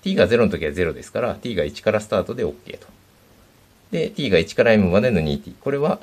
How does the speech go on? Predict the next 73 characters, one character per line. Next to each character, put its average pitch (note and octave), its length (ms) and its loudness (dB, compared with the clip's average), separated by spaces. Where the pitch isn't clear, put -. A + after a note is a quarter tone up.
二 F2+ 120 -2
分 E2+ 220 -2
の A#2+ 180 0
二 F2 240 -4
エ E2+ 80 -2
ム、 C#2+ 140 -6
か - 200 -12
っ D2+ 80 -6
こ A2 100 -2
M D#2 200 -2
プ - 80 -16
ラ C#2 80 -10
ス - 100 -20
一 - 140 -18
で - 60 -16
す - 60 -12
ね。 - 180 -4
で、 G#2 280 -6
二 F2+ 100 -2
が D2 80 -6
消 C#2 220 -12
え D#2+ 40 -12
て - 300 -8
こ E2+ 80 -2
う D#2+ 40 0
な C#2 80 -6
る - 100 -18
よ - 100 -18
と。 - 80 -20
こ D3 60 -6
れ C3+ 80 -4
と - 80 -6
M F2+ 240 0
足 D#2 140 -10
す - 60 -14
一 E2 140 -10
を A#2 100 -4
足 F2 140 -16
す E2 60 -10
の D#2 140 -10
で、 C3+ 100 -4
結 - 380 -16
局 C3+ 120 -4
こ - 120 -6
れ C#2 80 -6
は G2+ 220 -2
M F#2+ 220 -2
足 E2+ 160 -2
す F2 60 -8
一 E2+ 180 -6
の - 160 -2
二 F2 120 -4
乗 D2 160 -2
で - 100 -10
す - 100 -12
ね B2 120 0
と。 - 120 -10
で、 A2 100 0
こ A2 120 0
れ C3 100 4
が、 D#3 260 4
ま F#2 60 -4
あ、 - 20 -12
こ F2+ 100 -2
の E2 240 0
K G#2 160 2
と D#2+ 100 -4
L D2+ 160 2
の G#2+ 80 2
整 C3+ 200 0
数 B2+ 120 -2
な F#2 120 4
る E2+ 140 0